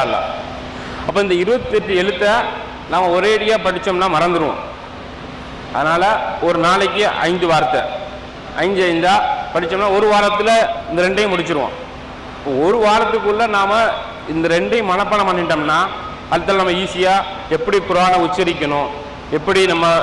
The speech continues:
இந்த ரெண்டையும் சேர்த்து எப்படி எழுத்துக்களை உச்சரிக்கணுங்கிறத நாம ஈஸியா சொல்லிடலாம். So இப்போ அடிப்படையில நம்ம முதல்ல ஒரு அஞ்சு, அஞ்சு லெட்டர் நாம பார்க்கலாம்.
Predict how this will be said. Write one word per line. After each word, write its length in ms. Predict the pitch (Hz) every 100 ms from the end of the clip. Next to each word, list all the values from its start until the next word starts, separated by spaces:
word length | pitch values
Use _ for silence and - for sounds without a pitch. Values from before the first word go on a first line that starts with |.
| 113 139
இந்த 120 | 156
ரெண்டையும் 360 | 165 175 175
சேர்த்து 260 | 156 165 165
எப்படி 220 | 160 170
எழுத்துக்களை 600 | 170 139 156 170 170 170
உச்சரிக்கணுங்கிறத 880 | 160 - 185 185 165 170 156 151 156
நாம 260 | 147 143 170 196 - - - 185
ஈஸியா 320 | 196 185 196 151 - - - - 170
சொல்லிடலாம். 400 | 160 135 107 95 - - - -
So 100 | 202
இப்போ 200 | 208 214 208 - - - - - - -
அடிப்படையில 460 | 165 214 208 214 214
நம்ம 320 | 196 196 180
முதல்ல 280 | 196 214 202
ஒரு 100 | 185
அஞ்சு, 160 | 190 208
அஞ்சு 120 | 202
லெட்டர் 240 | 190 185 196
நாம 120 | 180
பார்க்கலாம். 400 | 160 147 139